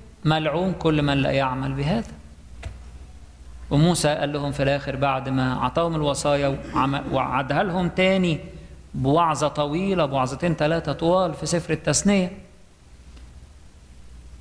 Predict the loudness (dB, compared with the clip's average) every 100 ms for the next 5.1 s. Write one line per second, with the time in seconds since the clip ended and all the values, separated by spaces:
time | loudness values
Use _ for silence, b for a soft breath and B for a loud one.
0 | -12 -4 -2 2 2 0 -4 -10 -12 -18
1 | -20 -20 -20 -6 -2 0 0 2 2 0
2 | -4 -6 -14 -20 -4 0 0 -2 -10 -14
3 | -16 -16 -2 -2 -2 -6 -12 -14 -2 0
4 | 2 0 0 0 0 0 0 0 0 -2
5 | -6